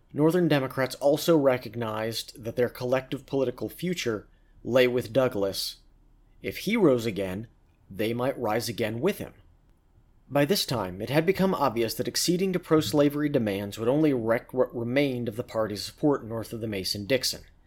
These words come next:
So, to a degree, they had no other option. They could no longer willingly stretch out their necks for the slave drivers to slash at again. But the Lower South delegates were not joking.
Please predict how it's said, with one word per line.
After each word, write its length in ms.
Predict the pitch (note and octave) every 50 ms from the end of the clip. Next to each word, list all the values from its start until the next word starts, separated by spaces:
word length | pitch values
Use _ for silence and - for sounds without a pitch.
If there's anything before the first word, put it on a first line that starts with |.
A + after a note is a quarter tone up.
| _ _ _ _ - - _ _ _ _
So, 240 | - - E3 D#3 C3+
to 180 | - - E3+
a 40 | D3
degree, 560 | A2+ B2 G#2+ C#3+ F#3 F#3+ C#3+ A2 G2+ F#2+ - _ _ _ _ _ _ _ -
they 140 | C3+ C3 B2
had 220 | C#3 F#3 G#3 -
no 200 | E3+ D#3 C#3+ C3
other 200 | B2 A2+ G#2+ G#2+
option. 380 | A#2+ C#3+ D3+ - - - - - _ _ _ _ _ _ _ _ _ _ _ _ _ _ _ _ _ _ _ -
They 100 | D3 D#3
could 200 | D#3 F#3 F3+ E3
no 160 | F3+ F#3+ G#3+
longer 420 | A3+ G3 E3 E3 E3 D#3+ D#3+ D#3 C#3+
willingly 400 | C#3 D3 C#3+ C#3+ C#3 C3+ C3 A#2+
stretch 320 | - - C#3 B2 - -
out 160 | C3 B2 -
their 100 | C3+ B2+
necks 260 | B2 A#2 G#2+ G2+ -
for 140 | - - B2
the 80 | G#2 -
slave 380 | - - A#2+ B2 B2 B2 A2+
drivers 500 | G2+ A#2+ G#2 G2+ G#2 G2+ F#2 G2+ G2 F2
to 100 | - G#2+
slash 500 | - - - - C#3 C#3+ C3+ B2+ - -
at 140 | G#2+ E2+ E2
again. 380 | F2+ E2+ E2 C2 - - - - - _ _ _ _ _ _ _ _ _ _ _ _ _ _ _ _ _ _ _ _ _ _ _ _ _ _ _ _ _ _ _ _ _ _
But 140 | - C#3+ D3
the 100 | D3 F3+
Lower 300 | E3 D#3+ E3 F3 F#3 F3+
South 340 | E3+ - D#3 C#3 C3+ B2 A2+
delegates 560 | A2+ A#2+ A2+ G#2 G#2+ G2 G#2+ G#2+ G2 - -
were 80 | A#2 A#2
not 220 | A2 G#2 F#2 -
joking. 440 | - G2+ F#2 F2 E2+ - D#2+ D#2 E2